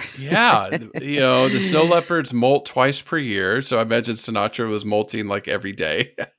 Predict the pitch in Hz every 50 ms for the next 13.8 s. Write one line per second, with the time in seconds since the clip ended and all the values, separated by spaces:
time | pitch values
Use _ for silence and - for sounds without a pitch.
0 | _ - 170 180 180 185 180 170 165 160 139 139 127 120 117 131 - - - -
1 | - - - - - - - - - 175 180 196 202 - - _ - - 185 -
2 | _ - - - - _ - - - 190 185 185 170 - 170 - - - 151 147
3 | 151 147 151 175 175 160 160 160 165 165 160 147 151 143 - 147 143 131 123 117
4 | 113 123 135 175 - _ _ - 127 131 131 123 117 107 101 95 95 92 95 101
5 | 98 92 92 90 92 107 120 139 139 170 160 175 190 196 185 170 170 160 156 160
6 | 170 175 180 180 165 - - - 175 175 180 190 185 165 156 151 147 - 165 165
7 | 156 135 123 127 131 127 120 120 113 104 107 107 110 113 107 113 113 117 110 98
8 | - - 107 - 104 101 - - 101 101 98 95 98 - - _ _ - - -
9 | - _ _ _ _ - - 101 104 101 98 95 98 113 110 107 113 123 - -
10 | 269 277 202 123 107 - 135 131 127 123 120 - 190 185 190 185 160 139 131 123
11 | 123 - - _ _ _ _ _ _ _ _ _ _ - 123 120 117 - - 147
12 | 143 143 131 127 131 120 127 - 110 110 113 113 107 104 101 - 107 104 107 107
13 | - - - - 101 101 95 95 92 90 92 92 90 90 90 80